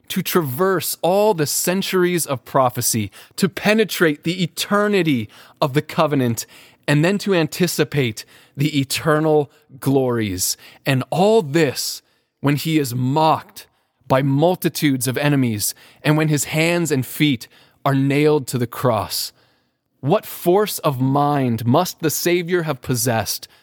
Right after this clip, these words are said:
to soar above those Alps of agony which touched the very clouds? In what a remarkable mental condition must he have been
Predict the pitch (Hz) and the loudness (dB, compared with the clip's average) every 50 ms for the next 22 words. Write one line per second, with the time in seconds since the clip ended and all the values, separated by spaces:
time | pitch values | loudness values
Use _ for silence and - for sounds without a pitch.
0 | _ _ _ - 160 147 - - - - - 220 208 208 214 202 202 - 165 139 | _ _ _ -2 -2 0 0 -2 0 2 4 4 4 4 4 2 2 0 -2 -2
1 | 120 - 165 170 175 170 156 143 123 - - _ _ _ - 151 151 147 - - | 0 0 0 2 2 2 0 0 -2 -6 -14 _ _ _ 2 2 2 0 -2 -4
2 | - 165 180 196 220 - - - - - - 185 147 - - 165 165 170 170 160 | -2 0 0 0 0 -2 -4 -8 -4 -2 0 -2 -2 0 0 0 0 0 0 0
3 | 165 160 151 143 123 110 - - - - 160 - - - - - - 240 247 - | 0 0 0 0 -2 -4 -8 -8 -4 -2 -2 -2 -2 -4 -4 -2 0 -2 -2 -4
4 | - - - 202 185 151 180 196 196 185 170 - - - - 185 180 180 180 175 | -8 -6 -2 -2 -2 0 0 0 0 0 -2 -4 -6 -2 0 2 2 2 2 0
5 | 165 143 117 110 - - - - - - - _ _ _ - 190 180 170 151 190 | 0 0 -2 -4 -8 -10 -12 -14 -20 -20 -20 _ _ _ 0 0 2 2 2 2
6 | 233 240 233 202 196 180 165 170 185 196 208 202 - 220 185 180 190 180 160 160 | 2 2 2 2 0 0 0 2 2 2 2 2 0 0 0 0 0 0 0 0
7 | 175 202 190 - 214 202 - - 190 165 135 156 190 180 - - 175 160 156 160 | 0 0 0 0 -2 -2 -2 -2 -4 0 0 0 0 0 0 -2 -2 0 0 0
8 | 180 190 - - - - 214 208 185 202 185 156 123 160 156 156 156 147 135 | 0 0 -2 -4 -6 -4 -4 -2 -2 -2 -4 -2 0 0 0 2 0 0 -2